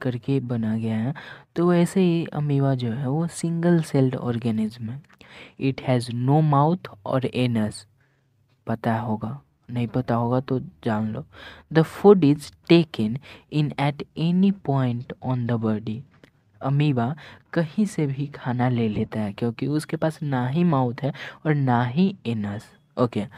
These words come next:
amoeba is an omnivorous animal। Amoeba is an omnivorous, uh, they can eat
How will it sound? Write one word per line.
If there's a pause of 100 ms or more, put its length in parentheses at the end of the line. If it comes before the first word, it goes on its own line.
(540)
amoeba
is
an
omnivorous (140)
animal। (560)
Amoeba
is
an (180)
omnivorous, (420)
uh,
they
can
eat